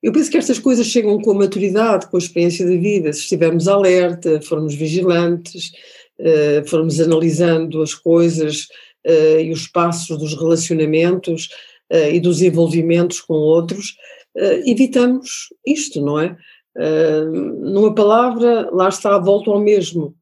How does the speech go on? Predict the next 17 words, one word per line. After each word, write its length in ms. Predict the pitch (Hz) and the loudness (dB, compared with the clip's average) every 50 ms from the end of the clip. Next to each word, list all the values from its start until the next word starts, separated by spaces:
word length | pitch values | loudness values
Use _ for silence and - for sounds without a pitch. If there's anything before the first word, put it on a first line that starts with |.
| _ _ _ _ _ _ - - - - | _ _ _ _ _ _ -20 -20 -16 -14
o 100 | 170 165 | -12 -12
respeito 460 | 170 - - - - 202 196 190 - | -10 -10 -8 -2 0 0 0 0 -2
por 100 | - 175 | -4 -2
nós 240 | 185 170 165 165 170 | 0 0 0 0 -2
próprios, 600 | - - 175 180 196 214 214 - 247 247 240 - | -2 -2 0 0 0 -2 -4 -4 -4 -4 -6 -6
pelo 200 | - - 202 185 | -10 -8 -4 0
nosso 280 | 180 170 165 165 165 - | 2 2 2 0 -2 -6
espaço, 580 | - - - 175 156 190 220 214 - - - - _ _ _ _ _ _ _ _ _ _ _ _ _ _ _ _ _ _ - | -8 -6 -2 -2 -2 -2 -4 -8 -12 -14 -16 -20 _ _ _ _ _ _ _ _ _ _ _ _ _ _ _ _ _ _ -2
pelos 260 | 208 196 190 165 165 | 0 0 0 0 0
nossos 360 | 190 185 180 175 175 - - 180 | 2 2 2 2 0 -2 -4 -2
limites, 800 | 175 170 165 175 196 220 220 214 - - - - - - - - _ _ _ _ _ _ 180 190 | 0 2 2 2 2 0 -2 -6 -10 -10 -8 -8 -8 -10 -12 -18 _ _ _ _ _ _ -8 -6
e 100 | 226 - | -4 -2
pronto, 420 | 190 175 180 226 262 - - 190 | -2 -2 -2 -2 -2 -4 -2 -2
e 240 | 165 156 151 151 156 | -2 0 0 -2 0
deixarmos 640 | 147 156 151 - - 160 151 156 160 156 147 143 | 0 0 0 0 0 0 0 0 -2 -4 -4 -2
de 60 | 143 | -2
obsessões, 1040 | 151 147 - - - - - - - 139 143 147 156 180 202 202 196 - - - - | -4 -4 -4 -8 -10 -10 -10 -8 -6 -4 -2 -2 -2 -4 -4 -4 -4 -4 -4 -6 -12